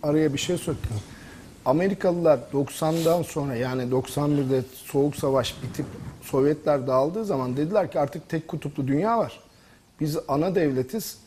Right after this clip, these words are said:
konfedere bir yapı olacak dünyada. Rusya'yı dediler ilk etapta entegre etmemiz lazım. Çin zaten, e, Deng Xiaoping'le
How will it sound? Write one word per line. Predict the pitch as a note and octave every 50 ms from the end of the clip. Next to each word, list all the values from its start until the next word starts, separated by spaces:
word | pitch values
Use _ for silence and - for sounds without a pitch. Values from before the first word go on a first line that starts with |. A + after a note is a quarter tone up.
| _ - -
konfedere | - D#3+ D#3 C#3+ - E3 D#3+ D#3+ E3 F3 F#3+ F3+ D#3 E3
bir | D#3 D#3+
yapı | D#3+ D3+ D#3 D3+ - F#3
olacak | F3+ E3+ C#3+ B2 D3 C3+ G#2+ - - _ _ -
dünyada. | A#2+ B2+ C3+ C3+ C#3 C#3 C#3 C#3+ C3 G#3+ C4 C4 - - - - - - - - - _ _ _ - -
Rusya'yı | C3+ D#3+ A3 G#3 - - D4 B3+ A3+ G3
dediler | F3+ D#3+ C#3+ D3+ D3+ D3
ilk | D3 F3 G3+ A3 - G3+
etapta | F#3 F#3+ - D3+ C#3+ - - - B3 C4+
entegre | C#4+ G3 F3 F3 E3+ - F3+ E3 F3 F3
etmemiz | E3+ D#3+ - D3+ C3 B2+ B2+ A2+ A2
lazım. | A#2 A2+ A2 G2+ - - - _ _ - - - _ _ -
Çin | - - G3+ A3+
zaten, | - - - G3 G3 G3 G3 G3 F#3+ F#3 F#3 F#3 - -
e, | E3 D3+ D#3 D3+ D3 C#3+ C3
Deng | D3+ E3 F3
Xiaoping'le | E3+ - - - F3+ F3+ D#3 - E3 E3+ E3 E3+ E3 E3 E3 D#3 C#3